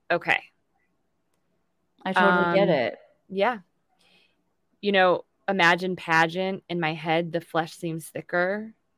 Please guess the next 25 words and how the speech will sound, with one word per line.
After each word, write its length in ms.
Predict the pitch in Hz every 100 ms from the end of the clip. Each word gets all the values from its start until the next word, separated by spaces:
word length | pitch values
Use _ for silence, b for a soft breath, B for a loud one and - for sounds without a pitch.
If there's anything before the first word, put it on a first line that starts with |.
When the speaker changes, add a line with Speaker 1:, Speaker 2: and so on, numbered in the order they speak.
| _ _ _ _ _ _ _ _ _
Speaker 1:
Sandpaper 600 | - 185 180 180 175 175
tears 440 | 175 170 160 160
corrode 500 | - 175 165 156 156
the 80 | 151
film. 600 | - 156 143 160 180 175 _ _ _ _ _ _ _ _ _ _ _ _ _ _ _
Speaker 2:
Explain 380 | 262 254 302 269
that 140 | 214 170
a 40 |
little 240 | 160 151 151
more. 420 | 151 135 131 131 -
C-, 60 |
I'm 160 | 214 247
a 80 | 247
little 220 | 214 214
confused 460 | 208 185 185 165
by 140 | 151 139
that. 340 | 120 113 113 - _ _ -
Speaker 1:
Okay, 260 | 226 240 208
so 460 | - 254 226 220 - _ -
the 180 | 220
sandpaper 540 | 247 392 554 571 571 427
tears 320 | 359 339 330
corrode 380 | - 285 254 220
the 80 | 226
film. 480 | - 208 185 165